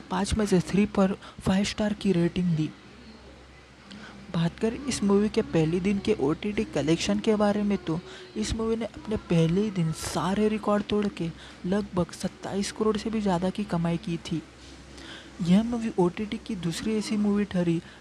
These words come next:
जिसने अपने पहले दिन सबसे ज़्यादा पैसा कमाकर opening ली थी। बात करें इस मूवी के दूसरे दिन के collection के बारे में, तो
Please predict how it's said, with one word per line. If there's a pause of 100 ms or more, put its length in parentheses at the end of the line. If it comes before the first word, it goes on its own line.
(100)
जिसने (640)
अपने
पहले
दिन (280)
सबसे
ज़्यादा (260)
पैसा
कमाकर
opening
ली
थी। (1300)
बात (100)
करें
इस
मूवी
के
दूसरे
दिन
के
collection
के
बारे
में,
तो